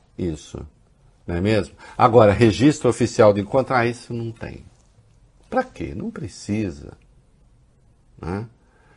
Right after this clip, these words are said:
Então você tem uma estatal, presta atenção aqui, ó, psiu. Nós estamos falando em um governo sequestrado.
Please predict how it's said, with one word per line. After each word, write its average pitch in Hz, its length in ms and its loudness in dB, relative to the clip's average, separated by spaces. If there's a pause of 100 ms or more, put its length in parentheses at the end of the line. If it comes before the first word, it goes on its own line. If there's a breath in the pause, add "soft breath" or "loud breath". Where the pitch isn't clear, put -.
(260)
Então 110 300 -2
você 127 240 -2
tem 101 160 -4
uma 98 140 0
estatal, 87 960 -2
presta 85 380 -6
atenção 104 280 -4
aqui, 98 240 -4
ó, 85 120 0
psiu. - 420 -4 (1120)
Nós 82 100 -8
estamos 104 180 -4
falando 113 220 0
em 131 60 2
um 117 80 0
governo 117 280 2
sequestrado. 87 800 -2